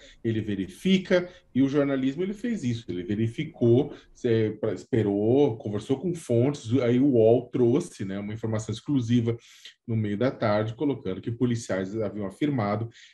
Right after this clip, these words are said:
que os, que o tiroteio não tinha relação alguma com a presença de Tarcísio de Freitas na comunidade de Paraisópolis, né?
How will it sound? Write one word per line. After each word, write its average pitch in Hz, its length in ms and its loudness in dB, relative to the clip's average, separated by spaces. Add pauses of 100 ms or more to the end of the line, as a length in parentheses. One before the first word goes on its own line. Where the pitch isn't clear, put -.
que 143 240 2
os, 147 160 -2
que - 300 -6
o 113 80 -2
tiroteio 123 580 2
não 120 140 0
tinha 117 200 -4
relação 113 560 -2 (280)
alguma 117 720 2 (200)
com 120 440 -2
a 104 80 -6
presença 107 640 -4
de 104 100 -8
Tarcísio 101 500 -4
de 98 80 -8
Freitas 98 600 -6
na 98 180 -6
comunidade 98 640 -6
de - 80 -20
Paraisópolis, 92 1040 -2
né? 82 180 -12